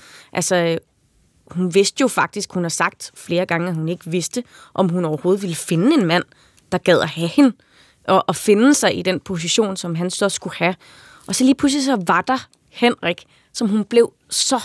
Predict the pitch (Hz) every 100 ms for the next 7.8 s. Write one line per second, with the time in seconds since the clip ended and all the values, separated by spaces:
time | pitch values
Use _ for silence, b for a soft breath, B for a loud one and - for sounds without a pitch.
0 | - - 214 - 190 - - 180 170 -
1 | B B B 190 190 220 214 202 - -
2 | 233 - - 190 - 104 190 - 180 196
3 | 175 b b - - 214 202 _ 226 -
4 | - 202 - 180 175 190 180 b b -
5 | 202 240 196 208 262 - 226 - - 208
6 | - - - - 285 - - - b b
7 | b b - 196 185 170 170